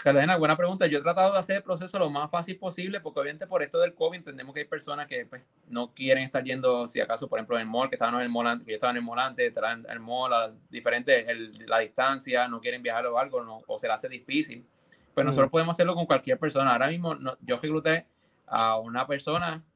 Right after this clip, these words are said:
Speaker 1: saludo a Trini Marrero, que listó la, la semana pasada, la conocí en la base Muñiz cuando la fui a juramentar, que fui porque quería conocerla, la conocí allí.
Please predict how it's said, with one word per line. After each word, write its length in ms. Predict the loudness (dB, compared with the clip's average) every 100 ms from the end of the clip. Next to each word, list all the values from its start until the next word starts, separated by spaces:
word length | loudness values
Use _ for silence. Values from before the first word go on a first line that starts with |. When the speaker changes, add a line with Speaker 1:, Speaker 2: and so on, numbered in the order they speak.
| _
Speaker 1:
saludo 320 | -10 -2 0
a 80 | 0
Trini 240 | -2 -2
Marrero, 360 | -4 -2 -2 -2
que 120 | -4
listó 280 | -6 -4 -4
la, 280 | -4 -6
la 80 | -6
semana 280 | -6 -2 0
pasada, 460 | 0 2 2 2 -2 _ _
la 160 | 0 2
conocí 500 | 0 0 -2 -2 -6
en 140 | -6 0
la 80 | 2
base 220 | 2 -2
Muñiz 200 | -4 -2
cuando 200 | -2 0
la 100 | 0
fui 80 | 0
a 60 |
juramentar, 480 | 0 0 0 -6 -8 _ -12
que 100 | -6
fui 140 | -2
porque 240 | -2 -2
quería 200 | 0 0
conocerla, 460 | 0 0 2 2 2
la 100 | -2
conocí 240 | -4 -4
allí. 280 | -2 -2 -4